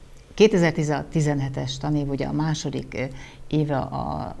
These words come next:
az egyházi fenntartású gimnáziumnak. Hogyan indul? Tárgyi, anyagi, szellemi és mindenféle fajta tekintetben.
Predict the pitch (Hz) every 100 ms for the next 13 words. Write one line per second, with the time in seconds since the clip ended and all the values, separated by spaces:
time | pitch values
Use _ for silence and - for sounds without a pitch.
0 | - 156 147 143 127 131 135 151 139 147
1 | 135 143 131 147 170 180 180 165 170 165
2 | 160 156 - - - 165 151 147 143 139
3 | 143 147 - - - - - - - -
4 | - - - - - 170 170 156 156 156
5 | 170 160 151 147 - 160 156 147 147 151
6 | 143 160 151 143 - 147 147 156 143 160
7 | 147 135 156 - 165 160 - 175